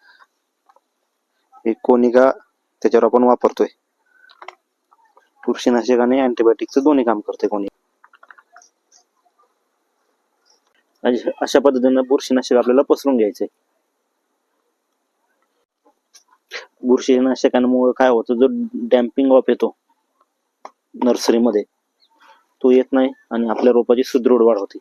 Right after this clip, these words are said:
बुरशीनाशक टाकून झाल्यानंतर परत कोकोपीटला असं चांगल्या प्रकारे मिक्स करून घ्यायचे आणि नंतर आपल्याला ते ट्रेमध्ये भरायला सुरुवात करायची.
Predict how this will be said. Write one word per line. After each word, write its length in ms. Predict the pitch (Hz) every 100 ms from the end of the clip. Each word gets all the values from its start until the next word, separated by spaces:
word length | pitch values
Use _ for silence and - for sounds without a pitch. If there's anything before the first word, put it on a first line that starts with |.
| _ _ _ - _ _ _ _ _ _ _ _ _ 131
बुरशीनाशक 440 | 123 131 123 131 -
टाकून 220 | - 127
झाल्यानंतर 400 | 113 113 117 123 -
परत 140 | 139 -
कोकोपीटला 460 | - 117 - 127 131
असं 180 | 123 131
चांगल्या 300 | 123 123 -
प्रकारे 380 | 123 - 127 156 - 127
मिक्स 180 | 131 -
करून 200 | 131 120
घ्यायचे 280 | 98 - - _ _ _ - _ _ -
आणि 120 | 113
नंतर 280 | 117 123 127
आपल्याला 280 | 123 131 127
ते 100 | 131
ट्रेमध्ये 440 | - 131 131 131
भरायला 260 | 117 107 139
सुरुवात 340 | - 127 120 -
करायची. 340 | 104 - -